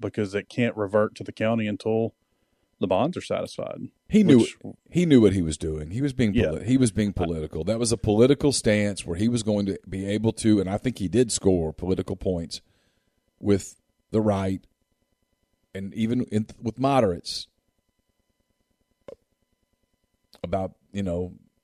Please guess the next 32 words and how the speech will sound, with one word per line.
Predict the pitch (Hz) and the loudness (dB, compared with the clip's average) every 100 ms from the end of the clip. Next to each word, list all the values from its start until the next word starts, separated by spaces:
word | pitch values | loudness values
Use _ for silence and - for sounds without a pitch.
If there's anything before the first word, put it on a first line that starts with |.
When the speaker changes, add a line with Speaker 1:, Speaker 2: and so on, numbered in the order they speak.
| _ _ _ _ _ _ _ _ _ 80 | _ _ _ _ _ _ _ _ _ -8
Speaker 2:
Disney | 78 110 107 107 98 | -2 0 0 0 -2
fighting | - 95 107 110 | -4 -2 0 0
back | 92 92 98 - | 0 -2 -4 -6
against | 90 92 - | -6 -4 -2
that | 92 71 | -4 0
bill, | 123 110 90 101 95 101 | 2 4 2 -2 -4 -4
a | 92 | -2
bill | 98 107 98 | 2 2 2
that, | 98 - _ _ _ _ _ _ _ _ _ _ _ _ _ _ _ _ _ | -2 -10 _ _ _ _ _ _ _ _ _ _ _ _ _ _ _ _ _
I | 107 | -4
mean, | 92 | -4
look, | 73 - - | -6 -10 -6
if | - | -2
you're | 98 | 0
Disney, | 90 80 82 | 0 -6 -10
you | 80 | -10
should | 85 | -8
have | 73 | -8
left | 76 - | -10 -10
it | 73 | -10
alone. | 71 69 65 73 _ _ | -10 -12 -16 -20 _ _
You | 87 92 | -2 -2
were, | 87 73 | -2 -6
you | 95 | -2
were | 98 87 | 0 0
kowtowing | - 101 101 - 110 101 92 87 | -4 -4 -2 0 0 0 -2 -4
to | - 90 | -2 -2
a | 85 | 0
very | 95 98 | 0 0
small | 90 - 98 90 87 | 0 0 0 0 0
minority. | 85 80 78 - - _ _ _ _ _ | -6 -8 -10 -12 -18 _ _ _ _ _
Speaker 1:
Yeah. | - 98 | -8 -8